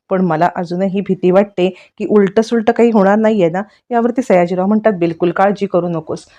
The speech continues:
आता ना एकदा ते रिपोर्ट आलेत ना पॉझिटिव्ह, संपलं. कोर्टात इकडे त्याला शिक्षा होईल, तिकडे नाम्याला आपण ताबडतोब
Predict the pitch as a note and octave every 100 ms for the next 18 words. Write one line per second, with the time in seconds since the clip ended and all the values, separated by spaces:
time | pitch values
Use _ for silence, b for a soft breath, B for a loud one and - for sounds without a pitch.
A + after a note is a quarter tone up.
0 | b - E3 G3 F#3 F3 - F#3 F3 G3
1 | A3 F#3 E3+ F#3 F#3+ - F3+ F#3+ G3+ F#3+
2 | F3+ E3 F3+ E3 G3+ G#3+ b _ G3 F3+
3 | D#3 D3+ D3+ F#3+ F3 G3 G3 F3 F#3+ F#3+
4 | F#3 F#3+ F#3 - A3 G#3+ A#3 B3+ b _
5 | G#3 G#3+ A3 G#3 E3 F#3 G#3 F#3 - F#3+
6 | G3+ G#3 F3 E3 F3+ G#3+ G3